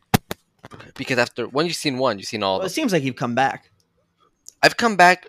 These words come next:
Speaker 1: to the new stuff 'cause they're trying new stuff out. I like Loki. I was all right with, like, WandaVision until it got kinda weird. Like, too weird for me. Like, magic,
Speaker 2: Uh-huh.
Speaker 1: uh, I, I hate magic, personally, in, in my,
Speaker 2: You
Speaker 1: in my
Speaker 2: remind
Speaker 1: Marvel.
Speaker 2: me of a,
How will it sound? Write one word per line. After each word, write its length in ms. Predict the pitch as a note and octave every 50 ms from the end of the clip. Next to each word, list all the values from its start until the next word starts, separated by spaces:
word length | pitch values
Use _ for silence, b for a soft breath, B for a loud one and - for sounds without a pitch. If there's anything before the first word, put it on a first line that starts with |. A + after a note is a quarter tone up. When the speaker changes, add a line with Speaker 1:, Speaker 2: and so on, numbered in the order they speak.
| _ -
Speaker 1:
to 140 | - D#3 C3+
the 100 | B2 B2+
new 280 | B2 A#2+ A#2+ B2+ C3+ D3
stuff 280 | - _ - F#3+ F3+ _
'cause 120 | - -
they're 100 | - G2
trying 540 | - - - - D3 C#3+ C#3+ C#3+ B2 A2 G2+
new 100 | F#2+ F2+
stuff 300 | - - - E2 E2 -
out. 280 | G#2+ G2 F#2 D#2 - - _ -
I 100 | A2 C3
like 240 | D#3+ F3 E3+ D#3+ C3+
Loki. 600 | A#2+ A2 G#2 A2 A#2+ A#2 _ - G#2 F2+ E2+ B1+
I 140 | C2 F2+ G#2
was 160 | A2+ A#2 -
all 140 | A2 C3+ C3+
right 240 | A2+ G#2+ G#2 G#2 E2 D2
with, 100 | F2+ F2
like, 140 | F#2 F2+ F2
WandaVision 720 | - F2+ F2 F2 F2 F#2+ G2 G#2 G2 G#2+ A2 A2 - B2+ A#2+
until 240 | G2 - - F#2 F2
it 40 | F2
got 140 | E2+ E2
kinda 200 | - - F2+ E2
weird. 500 | D#2+ E2+ E2+ E2 D#2 E2 F2+ F#2 G2 - - _ -
Like, 140 | F2 E2+ -
too 200 | - - - -
weird 220 | E2 D2+ D#2+ E2+
for 100 | - G2+
me. 220 | G2+ G#2 G#2 A2 _ _ _
Like, 160 | - F2+ _
magic, 400 | - F2 F2+ F2 F2 - - G2 C3+
Speaker 2:
Uh-huh. 200 | C3 B2+ B2+ D3 D#2
Speaker 1:
uh, 420 | E2 D#2+ D#2 D2 D2 C#2 - - - - - - _ _ _ - - _ -
I, 80 | A2+ A2 B2
I 40 | A#2+
hate 180 | B2 A#2+ A2 -
magic, 380 | F2+ F2 E2 D#2 - C2 - _ _
personally, 540 | - D#2 - - - - - - - _ _ _ _ _ _
in, 180 | - F2 F2 E2
in 160 | - E2 D#2+
my, 300 | D2+ D2 D2 D2 D2 - _ _
Speaker 2:
You 120 | F3+ B3
Speaker 1:
in 40 | B3
my 40 | G3+
Speaker 2:
remind 240 | E3+ D3+ D3+ D3+ D3+
Speaker 1:
Marvel. 20 |
Speaker 2:
me 220 | D3 C#3 C3 B2+ A2+
of 240 | G#2+ B2+ B2+ A#2+
a, 460 | C3 B2+ B2 B2 A#2+ A#2+ A#2+ A2+ -